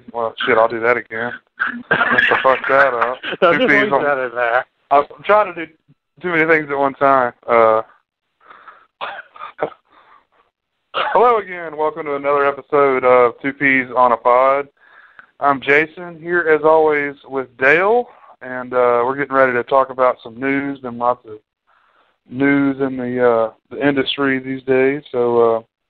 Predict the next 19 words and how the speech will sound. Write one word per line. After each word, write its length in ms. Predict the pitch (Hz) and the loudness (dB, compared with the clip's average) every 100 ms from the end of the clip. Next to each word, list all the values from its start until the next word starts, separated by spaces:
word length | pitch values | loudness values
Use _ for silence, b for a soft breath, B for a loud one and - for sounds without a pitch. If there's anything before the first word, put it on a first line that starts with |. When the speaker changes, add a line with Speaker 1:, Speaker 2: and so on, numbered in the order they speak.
| _ - B B B - | _ -10 B B B -4
Speaker 1:
but, 160 | 147 143 | 0 2
uh, 100 | 139 | 2
yeah, 180 | 185 | 2
man, 220 | 208 180 175 | 0 -2 -2
how 60 | |
you 100 | 185 | -2
doing? 300 | 196 208 139 | 0 0 0
You 80 | 131 | -4
doing 160 | 139 147 | -2 0
all 60 | |
right? 200 | 165 196 _ _ _ _ _ _ _ _ _ _ _ _ B B - - | 0 -2 _ _ _ _ _ _ _ _ _ _ _ _ B B -8 0
Speaker 2:
Oh, 140 | 139 | 2
I'm 120 | 190 | 2
doing 220 | 185 147 117 | 0 -2 -2
good. 340 | 185 233 151 - - | -4 -2 -4 -8 -4
Uh, 460 | 123 120 120 120 120 | -2 0 0 0 0
but 180 | 131 123 _ _ _ _ _ - | -2 -2 _ _ _ _ _ 0
I 180 | 151 170 | 2 2
really 320 | 156 220 175 | -2 -2 -4